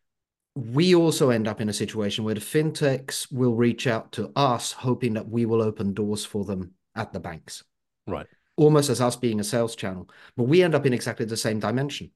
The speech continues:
Speaker 1: because we have a large number of fintechs contacting us, believing they've got something very unique, and, and trying to turn us into the sales face towards the bank.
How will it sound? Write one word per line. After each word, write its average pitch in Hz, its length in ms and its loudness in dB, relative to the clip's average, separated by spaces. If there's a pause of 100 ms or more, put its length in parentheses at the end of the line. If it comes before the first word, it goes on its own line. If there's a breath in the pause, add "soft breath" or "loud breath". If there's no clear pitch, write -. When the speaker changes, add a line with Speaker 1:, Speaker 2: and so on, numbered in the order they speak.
(500)
Speaker 1:
because 135 260 4
we 143 100 8
have 123 180 4
a 120 40 4
large 139 300 4
number 127 240 2
of 107 80 -4
fintechs 107 420 -6
contacting 104 440 -6
us, 95 180 -8
believing 131 460 4
they've 123 240 0
got - 160 -6
something 107 360 -4
very 104 220 -2
unique, 95 520 -6 (600 loud breath)
and, 131 260 2
and 131 160 0
trying 147 240 2
to 139 80 -4
turn 131 400 0
us 151 460 -2
into 117 320 -2
the 104 80 -4
sales 123 460 0
face 98 460 -10
towards 110 880 -4 (440)
the 120 60 -2
bank. 113 420 -6